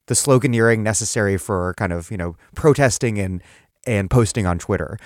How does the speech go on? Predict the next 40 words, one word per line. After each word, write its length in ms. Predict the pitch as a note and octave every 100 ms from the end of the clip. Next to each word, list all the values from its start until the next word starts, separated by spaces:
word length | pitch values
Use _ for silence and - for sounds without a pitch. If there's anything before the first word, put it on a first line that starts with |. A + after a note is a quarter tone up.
| - -
But, 380 | G#2 A#2+ A2 - _ _ _ _
you 80 | D3+
know, 100 | A2
you 140 | A2
have 220 | B2+ A2 G#2
on 80 |
the 80 | F#2+
one 140 | G#2 A2
hand 280 | F2+ F2
the, 160 | F2 E2+ - _
the 80 | G#2+
for-profit 760 | - A#2 A2 A2 G2 - G2 -
educational 840 | G#2 G2 G2+ F2+ - F2+ F2 F2+ _ _ _ -
and 220 | F#2+ E2+
charter 280 | A2+ F2+ F2+
management 460 | F2+ F2+ - D2+
companies 440 | - E2 E2 E2+ -
that 200 | F2 - _ _ _ -
want 220 | G2 F#2+
to 180 | F2 -
directly 640 | - F2 A#2+ - E2+ D2+
profit. 500 | - - - - F#2+ _ _ _ _ _ _ -
But 140 | B2
then 120 | D3
on 60 | C3+
the 80 | D#3
other 100 | F3+
hand, 180 | F3+
you 40 | D3+
have 80 | C3+
these 160 | G#2
billionaires 720 | D#2 G#2 G2+ F#2+ F2+ E2+ - - _ _ _
who 120 | B2+
fund 340 | G2 A2+ A2 G2+
privatization 680 | G2+ G2 F#2+ F2 F2 - F2
and 100 | E2+
school 300 | - G2+ E2+
reform 360 | E2 F#2 F2+
politics, 600 | E2+ E2 E2+ F2 E2+ -
like 180 | E2+